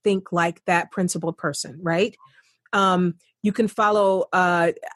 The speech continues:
I mean, I could give you lists of people, but if you go to my page and you just look at my mentions and the people that I follow, you're gonna find a lot of great resources there. Um, Variety just put out a list of books that,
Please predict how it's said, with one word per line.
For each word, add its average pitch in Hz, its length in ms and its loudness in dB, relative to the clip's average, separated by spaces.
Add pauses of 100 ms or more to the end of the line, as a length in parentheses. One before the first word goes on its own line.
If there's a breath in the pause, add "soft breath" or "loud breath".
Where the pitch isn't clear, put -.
(120)
I 220 120 2
mean, 226 140 2
I 240 40 -4
could 240 180 -2
give 247 140 0
you 226 80 0
lists 208 260 0
of 190 60 -6
people, 190 220 0
but 175 240 0 (320 soft breath)
if 220 120 2
you 294 100 2
go 311 120 0
to 254 80 2
my 214 160 2
page 190 300 0
and 180 120 2
you 185 240 -2
just 202 220 -4
look 214 160 0
at 208 100 2
my 180 240 2
mentions 180 540 0
and 165 160 2
the 170 40 0
people 180 260 -4
that 170 100 2
I 160 80 0
follow, 165 380 0
you're 165 200 0
gonna 190 300 2
find 170 260 2
a 180 120 0
lot 175 420 2
of 170 160 -4 (100)
great 175 320 0
resources 165 600 -2
there. 156 320 -6 (560 soft breath)
Um, 180 400 2
Variety 202 500 2
just 185 220 -2
put 196 160 -4
out 170 300 2
a 175 160 0
list 175 580 0
of 165 340 0
books - 520 -2 (380)
that, 175 260 2